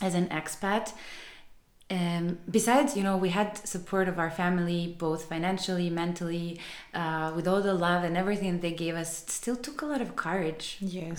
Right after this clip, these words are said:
Speaker 1: right? I mean,
Speaker 2: hundred percent.
Speaker 1: it was tough. You had to figure out all these things on your own and learn a new language and kind of, like,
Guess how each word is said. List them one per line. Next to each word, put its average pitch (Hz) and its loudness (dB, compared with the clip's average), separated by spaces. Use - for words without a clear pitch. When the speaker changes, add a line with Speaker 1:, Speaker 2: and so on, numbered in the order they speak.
Speaker 1:
right? 214 0
I 180 0
mean, 175 2
Speaker 2:
hundred 175 2
percent. 175 0
Speaker 1:
it - -12
was - -4
tough. 226 -2
You 196 2
had 190 -2
to 190 -6
figure 220 4
out 214 4
all 196 2
these 214 2
things 202 -2
on 185 2
your 175 0
own 202 0
and 175 0
learn 190 0
a - 0
new 185 2
language 190 0
and 165 -2
kind 175 -2
of, 175 -6
like, 165 -4